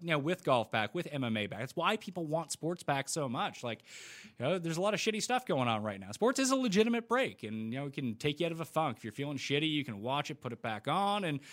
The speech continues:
you know, it gives you some sort of excitement, something to talk about, something to feel positive about. Um, so, yeah, I, hopefully this is good news that, you know, golf is not going to be canceled. Although now, now watch us swerve. We thought Brooks had, we thought Brooks's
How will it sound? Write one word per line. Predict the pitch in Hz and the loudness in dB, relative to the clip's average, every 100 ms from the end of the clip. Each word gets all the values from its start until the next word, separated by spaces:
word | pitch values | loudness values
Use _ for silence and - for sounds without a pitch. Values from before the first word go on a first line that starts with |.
| - - | -18 -4
you | 143 | 0
know, | 175 | 2
it | 165 143 | 0 0
gives | 214 | 4
you | 208 | 4
some | 202 190 | 4 2
sort | - 214 220 | 0 4 4
of | 196 | 2
excitement, | - 185 139 110 | 2 4 4 0
something | 175 196 190 | -2 -2 -2
to | |
talk | 156 156 147 | 2 2 2
about, | 110 104 | -4 -8
something | 156 165 | -8 -8
to | |
feel | 156 175 | -4 -4
positive | 147 139 135 120 98 | 0 0 0 -2 -6
about. | 87 73 67 - - - - - - | -10 -12 -12 -18 -20 -18 -18 -18 -4
Um, | 110 104 104 | 2 2 2
so, | 104 120 110 - _ - | 2 2 2 -2 _ -2
yeah, | 226 175 - | 2 2 0
I, | 147 | 0
hopefully | 139 - 214 233 | 2 6 8 8
this | 208 190 | 6 6
is | 180 | 6
good | 214 | 6
news | 233 202 113 | 8 6 6
that, | 113 110 | 0 -2
you | 123 | -4
know, | |
golf | 120 120 131 139 | 0 2 2 0
is | 120 | 2
not | 127 139 | 2 4
going | 143 123 120 | 4 6 6
to | |
be | 113 110 | 4 4
canceled. | 123 120 190 214 _ - | 2 0 0 -2 _ -4
Although | 120 107 | -2 -2
now, | 107 101 - | -4 -8 0
now | 143 147 | 4 6
watch | 151 156 | 6 4
us | 135 | 2
swerve. | - 170 143 | 0 2 4
We | 147 | 8
thought | 180 - | 8 8
Brooks | 185 | 6
had, | 180 143 - - - | 4 0 -10 -14 4
we | 214 | 10
thought | 226 220 | 10 10
Brooks's | 214 220 214 180 | 6 6 4 2